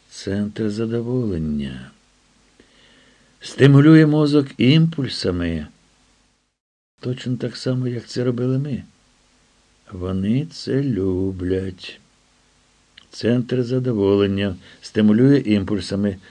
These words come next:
Вони це люблять. Дівчина спинилася посеред кімнати, вперше руки в боки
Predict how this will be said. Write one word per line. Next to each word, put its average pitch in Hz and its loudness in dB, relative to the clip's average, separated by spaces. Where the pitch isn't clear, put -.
Вони 123 2
це 127 2
люблять. 110 4
Дівчина 123 2
спинилася 117 4
посеред 95 -2
кімнати, 95 -6
вперше 135 6
руки 110 4
в 98 0
боки 135 2